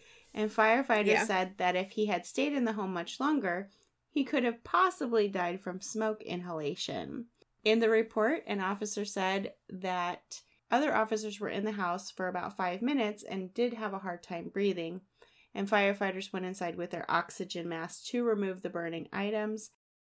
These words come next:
Speaker 1: The man admitted to drinking two liters of vodka and smoking pot.
Speaker 2: I was gonna say, those are some real munchies.
Speaker 1: Mm-hmm.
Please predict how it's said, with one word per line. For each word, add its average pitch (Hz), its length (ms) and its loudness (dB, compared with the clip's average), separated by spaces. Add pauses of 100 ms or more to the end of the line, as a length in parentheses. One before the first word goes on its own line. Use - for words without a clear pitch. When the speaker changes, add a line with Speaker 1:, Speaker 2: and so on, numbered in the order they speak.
(140)
Speaker 1:
The 240 120 4
man 269 280 4
admitted 240 500 2
to 214 520 2 (540)
drinking 208 800 2 (440)
two 381 320 2
liters 233 420 2
of 190 160 -4
vodka 190 680 2 (340)
and 247 260 0
smoking 285 680 2
pot. 190 460 10 (960)
Speaker 2:
I 247 80 12
was 262 80 10
gonna 254 180 12
say, 214 220 10
those 220 220 10
are 294 60 6
some 185 280 4
real 180 200 6
munchies. 165 760 -2 (160)
Speaker 1:
Mm-hmm. 233 560 0